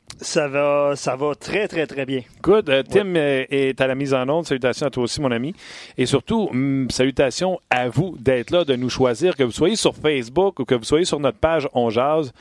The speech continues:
Speaker 2: Ce qu'on se dit avant le show, on n'aimerait pas ça être ailleurs que là puis à jaser de la game de ce soir. Cette partie qui sera si importante pour le Canadien de Montréal pour faire les séries. On sent une fébrilité, on sent des gens qui, « Oh, ouais, je vais écouter la game ce soir. »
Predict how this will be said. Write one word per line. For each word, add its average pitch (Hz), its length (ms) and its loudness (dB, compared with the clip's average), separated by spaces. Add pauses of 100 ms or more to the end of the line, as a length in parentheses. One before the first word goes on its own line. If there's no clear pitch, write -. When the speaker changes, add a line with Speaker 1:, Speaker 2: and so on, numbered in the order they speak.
(600)
Speaker 2:
Ce - 100 -18
qu'on 123 120 0
se 104 60 -8
dit 139 80 0
avant 113 180 -2
le 92 40 -8
show, 117 200 -8 (180)
on 120 100 0
n'aimerait 135 280 0
pas 147 140 -2
ça 160 260 0
être 131 200 -4
ailleurs 131 560 0
que - 100 -2
là 123 260 2
puis 120 140 -2
à 110 120 0
jaser 123 340 0
de 123 100 -8
la 107 140 -2
game 131 340 -4
de 120 180 2
ce 120 160 0
soir. 135 300 0 (200)
Cette - 280 -2
partie 165 320 0
qui - 80 -12
sera 143 220 -2
si 214 280 -4
importante 156 600 -2
pour 131 160 2
le 123 80 0
Canadien 135 380 -2
de 131 40 -4
Montréal 127 440 0
pour 127 140 -2
faire 131 140 -2
les 127 120 -4
séries. 120 420 -4 (240)
On 117 80 -2
sent 170 140 0
une 156 80 -4
fébrilité, 139 500 0
on 147 80 2
sent 170 160 -2
des 147 140 2
gens 165 180 0
qui, « 139 260 -4 (320)
Oh, 190 200 0
ouais, 175 60 0
je 131 80 -2
vais 139 80 0
écouter - 200 -8
la 156 140 -2
game 151 260 -8
ce 131 60 -8
soir. » 78 220 -8